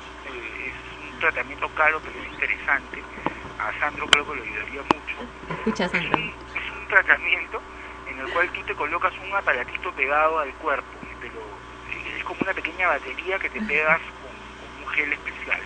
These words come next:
Speaker 1: Cuando tú, eh, reaccionas de manera abrupta o, o, o exagerada ante una situación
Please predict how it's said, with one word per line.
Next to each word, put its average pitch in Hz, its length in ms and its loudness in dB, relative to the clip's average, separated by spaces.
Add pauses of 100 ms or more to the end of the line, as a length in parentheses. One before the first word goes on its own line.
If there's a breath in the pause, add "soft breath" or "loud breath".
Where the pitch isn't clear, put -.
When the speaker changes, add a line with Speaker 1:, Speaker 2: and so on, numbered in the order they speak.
(800 loud breath)
Speaker 1:
Cuando 143 340 6
tú, - 140 -6 (1300)
eh, 135 280 2
reaccionas 214 800 8
de 185 100 6
manera 185 800 8
abrupta 139 640 2 (500 loud breath)
o, 139 480 -6
o, - 40 -6
o 143 40 -4
exagerada 151 800 4
ante 135 140 0
una 156 180 -4
situación 143 540 -4